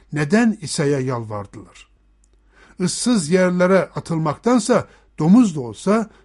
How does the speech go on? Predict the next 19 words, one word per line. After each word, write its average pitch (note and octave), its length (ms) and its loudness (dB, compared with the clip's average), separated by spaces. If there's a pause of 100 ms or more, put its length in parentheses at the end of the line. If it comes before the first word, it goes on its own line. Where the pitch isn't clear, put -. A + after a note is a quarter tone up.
(120)
canlı E3+ 520 0
bir F3 120 0
varlıkta C#3+ 540 -4
yaşamayı D3 580 -4
tercih A#2+ 400 -8
ettiler. - 500 -18 (1400)
İncil'in F3+ 420 2
başka F3+ 260 0
yerlerinden F3 760 2
de C#3+ 180 -2 (220)
öğrendiğimiz C#3 680 -2
gibi G3 400 -2 (280)
insandan D3 600 -4
çıkarılan B2+ 560 -6
cinler C3+ 480 0 (380)
ıssız D#3+ 460 -4
yerlere C#3 380 -2
atılırlar C3 720 -4
ve F3+ 180 2